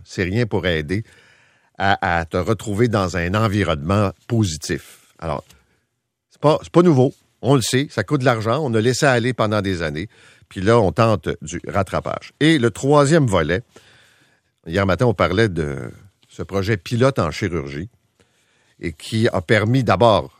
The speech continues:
euh, d'opérer plus de patients dans trois cliniques, donc de décongestionner les listes et d'amener les gens à avoir donc une chirurgie plus vite. Ça coûte pas une scène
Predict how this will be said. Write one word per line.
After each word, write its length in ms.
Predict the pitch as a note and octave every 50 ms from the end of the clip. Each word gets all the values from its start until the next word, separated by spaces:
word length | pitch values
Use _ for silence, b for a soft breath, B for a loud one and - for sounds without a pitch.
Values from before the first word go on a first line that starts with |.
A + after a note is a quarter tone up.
| _ -
euh, 120 | E2 D#2 D2+
d'opérer 420 | D#2 F#2+ E2 - G2 F2 F#2+ G#2
plus 360 | G2 - - B2+ D3 D3 A#2+
de 80 | G2+ G2
patients 360 | E2+ F#2+ E2+ E2 - A#2+ C#3+
dans 180 | D3 G2+ E2 D#2
trois 320 | - - - B2+ C3 C3+
cliniques, 500 | A#2 - - F#2 D2+ E2 D#2+ - _ _ _ _ _ _ _ _ _ _ _ _ _ _ _ _ _ _ _ _ _
donc 320 | - G#2 A2+ A2 G2 D#2 C#2+
de 260 | D#2+ F2+ E2+ D#2+ D#2+ -
décongestionner 1000 | G2+ F#2 C#3+ D3+ - C#3+ C3 B2 G2+ A#2 G#2 - - - G#2+ F#2 F2+ G2+ A2 G2
les 180 | E2+ D#2+ D2+
listes 480 | D2 E2 A#2 C3+ - - - - _ _ _ _ _ _ _ _ _ _ _ _ _ _ _ _ _ _ _
et 140 | - A2+ A#2
d'amener 420 | A2 - G#2 A#2+ A#2 A#2 A#2+ C3 A#2+
les 240 | G#2+ G2 F#2 F2+
gens 300 | E2 D#2 A2 A#2+ C3+ C#3 - - _
à 240 | - F#2 G#2+ F#2 F2
avoir 640 | F2 D#2+ F#2 G2 G#2+ A#2 C3 C#3 C3 G#2+ - _ _ _ _ _ _ _ _ _ _ -
donc 380 | G2+ A2 A2+ - _ - - _ _ _ _ _
une 100 | F2+ F2
chirurgie 600 | E2 - A#2 G2+ G2+ E2+ E2+ F2 G#2+ A#2+ B2 - _ _ _ _
plus 160 | - A2 C3
vite. 300 | A2+ B2+ B2 A2 - _ _ _ _
Ça 220 | - - - -
coûte 180 | - - A2 -
pas 140 | - D3+ D3
une 80 | C3
scène 360 | A2 - C#3 C3+ D3+ E3+ E3+